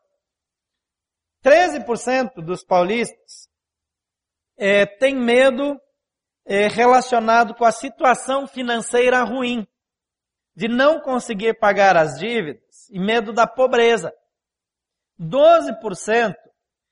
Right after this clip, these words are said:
tem medo de alguma doença. E a pesquisa foi realizada, é, de junho a julho de dois mil e cinco, e foram entrevistadas mil quatrocentos e noventa e cinco,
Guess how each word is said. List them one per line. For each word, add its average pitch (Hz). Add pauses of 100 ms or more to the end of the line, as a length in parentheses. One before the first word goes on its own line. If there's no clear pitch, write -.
(260)
tem 214
medo 240
de 220
alguma 240
doença. 240 (720)
E 196
a 220
pesquisa 247
foi 240
realizada, 220 (460)
é, 214 (260)
de 202
junho 262
a 220
julho 254 (420)
de 190
dois 214
mil 233
e 240
cinco, 240
e 147
foram 220
entrevistadas 214
mil 254
quatrocentos 233
e 220
noventa 208
e 196
cinco, -